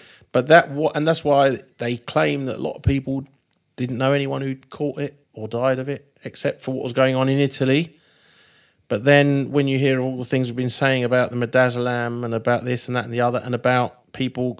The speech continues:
having a vaccine that created a cytokine storm, if you caught a cold even, you, you wouldn't even have needed to have a novel coronavirus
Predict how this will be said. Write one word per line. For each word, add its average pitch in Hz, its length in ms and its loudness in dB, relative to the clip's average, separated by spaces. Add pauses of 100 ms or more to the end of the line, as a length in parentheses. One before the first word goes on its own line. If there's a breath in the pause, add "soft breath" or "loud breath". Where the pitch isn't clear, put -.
(100)
having 120 320 -2
a 117 40 0
vaccine 117 600 -2
that 123 180 -6
created 127 600 -2
a 107 60 -8
cytokine 117 640 -4
storm, 127 460 -4 (960 soft breath)
if 135 280 0
you 123 140 -2
caught 135 260 -2
a 110 40 -6
cold 123 500 2
even, 101 400 -6 (100)
you, 170 160 -2 (440)
you 170 200 2
wouldn't 202 220 2
even 196 280 -2
have 214 300 0
needed 120 580 -2
to 120 140 -4
have 113 380 -4 (800 soft breath)
a 127 120 0
novel 123 540 -2
coronavirus 127 1040 0